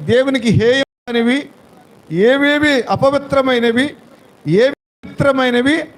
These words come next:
అనేకమైనటువంటి పక్షులను గురించి అక్కడ వ్రాస్తూ, గొడబాతు హేయమైనది, హేయమైనది.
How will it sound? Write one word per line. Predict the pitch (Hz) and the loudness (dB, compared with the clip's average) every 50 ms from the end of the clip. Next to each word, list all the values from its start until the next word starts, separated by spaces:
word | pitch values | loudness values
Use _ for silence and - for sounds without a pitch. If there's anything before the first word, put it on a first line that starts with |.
| - - | -6 -2
అనేకమైనటువంటి | 208 233 277 311 320 311 302 294 285 294 277 269 269 254 262 262 240 233 | -2 0 0 0 0 0 -2 -2 0 0 0 0 -2 -2 -2 -2 -2 -2
పక్షులను | 180 220 214 - - 285 277 269 | -4 -4 -6 -4 -2 0 0 0
గురించి | 247 247 254 262 254 247 254 202 156 135 104 - - - - | 0 0 -2 0 0 0 2 2 0 -2 -4 -10 -10 -8 -6
అక్కడ | 180 - 202 190 | -4 -2 -2 0
వ్రాస్తూ, | 170 170 185 202 202 - - 240 196 165 156 156 - - - - - - - - - - 131 127 151 | 2 2 2 0 0 -2 0 0 0 0 0 -2 -6 -12 -20 -20 -20 -20 -20 -20 -20 -16 -6 -2 0
గొడబాతు | 170 185 214 240 240 220 240 233 220 214 - 196 180 160 156 156 156 175 - - - - - - - - - - - - - - | 0 2 2 0 0 0 0 0 0 0 -2 0 0 0 0 -2 -4 -6 -12 -18 -20 -20 -20 -20 -20 -20 -20 -20 -20 -8 -4 0
హేయమైనది, | 143 156 165 175 185 180 175 165 165 160 160 147 147 139 123 127 120 113 104 95 92 92 92 - - - - - - - - - - - - - - - - - - - - - - - - - - - - - - - - - - - 156 | 2 4 4 4 4 2 2 0 0 0 2 0 0 0 -2 -2 -2 -2 -4 -6 -10 -16 -18 -20 -20 -20 -20 -20 -20 -20 -20 -20 -20 -20 -20 -20 -20 -20 -20 -20 -20 -20 -20 -20 -20 -20 -20 -20 -20 -20 -20 -20 -20 -20 -20 -20 -10 -4 -2
హేయమైనది. | 151 175 185 190 190 175 170 160 151 143 131 113 101 104 92 | 0 2 2 2 0 0 -2 -2 -2 -2 -2 -4 -6 -8 -12